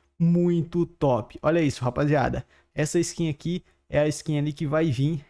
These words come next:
na temporada, tá? Então, tá muito top, não tá não? Deixa nos comentários o que é que vocês acharam, mas é disso aqui que eu tô falando, velho. Isso aqui realmente vale a pena ali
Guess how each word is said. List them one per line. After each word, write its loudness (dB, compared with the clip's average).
na 0
temporada, 0
tá? -4
Então, 0
tá 2
muito 2
top, -4
não 0
tá 2
não? 2
Deixa 0
nos 0
comentários 2
o -10
que 0
é 2
que -14
vocês -2
acharam, 0
mas 0
é 0
disso -4
aqui -2
que -2
eu 2
tô -2
falando, 2
velho. -6
Isso 0
aqui 0
realmente 2
vale 2
a 2
pena 0
ali 2